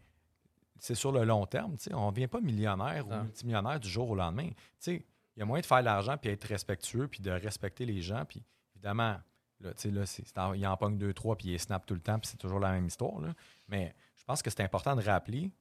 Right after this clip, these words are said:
Speaker 1: sais, puis là, évidemment, on, nous, on s'adresse plus à des entrepreneurs puis des investisseurs, mais tu sais, c'est ouvert à tout le monde, puis je pense que c'est important de se rappeler que l-, de faire de l'immobilier,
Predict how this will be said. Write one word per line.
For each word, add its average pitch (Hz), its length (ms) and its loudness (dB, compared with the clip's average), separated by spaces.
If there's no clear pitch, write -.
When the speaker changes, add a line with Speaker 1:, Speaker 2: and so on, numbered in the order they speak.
Speaker 1:
sais, 117 140 -4
puis 98 100 -4
là, 101 60 2
évidemment, 98 420 0
on, - 60 -6
nous, 110 140 -2
on 107 40 -6
s'adresse 101 320 -4
plus - 180 -8
à 98 60 0
des 95 140 -2
entrepreneurs 95 460 -2
puis 101 100 -8
des 92 140 -6
investisseurs, 90 420 -6
mais - 80 -8
tu 113 180 -6
sais, 90 80 -4
c'est - 160 -8
ouvert 98 220 0
à 98 40 0
tout 95 120 -2
le 87 60 0
monde, 170 220 -2
puis - 200 -12
je - 80 -20
pense 135 160 0
que - 80 -4
c'est 98 240 0
important 95 300 0
de 92 60 -2
se - 80 -6
rappeler 95 260 -2
que 98 80 -4
l-, 85 400 -4
de 95 120 -10
faire 120 160 0
de 123 40 0
l'immobilier, 107 580 0